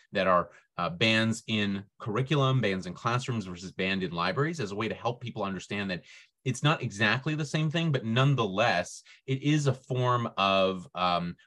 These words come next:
restriction, especially when it's being done, again, without process. So even in that case, let's say somebody, d-, most curriculum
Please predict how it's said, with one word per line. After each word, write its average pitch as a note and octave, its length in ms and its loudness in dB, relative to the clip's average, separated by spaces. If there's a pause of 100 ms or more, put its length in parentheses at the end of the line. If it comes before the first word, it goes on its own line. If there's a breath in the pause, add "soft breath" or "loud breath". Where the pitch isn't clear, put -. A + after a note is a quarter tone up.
restriction, G#2 760 -4
especially D#3+ 380 -2
when C3+ 160 0
it's A2+ 100 -6
being G2+ 220 -6
done, G2+ 200 0
again, F2+ 380 -4
without F2 320 -4
process. - 480 0
So A2 260 -2 (220 loud breath)
even G#3+ 240 0
in D#3+ 100 2
that C#3 220 2
case, - 280 -12
let's - 180 -2
say A2+ 260 0 (140)
somebody, C3+ 380 4
d-, A#2+ 380 -4
most D3+ 380 2
curriculum F#2+ 720 -2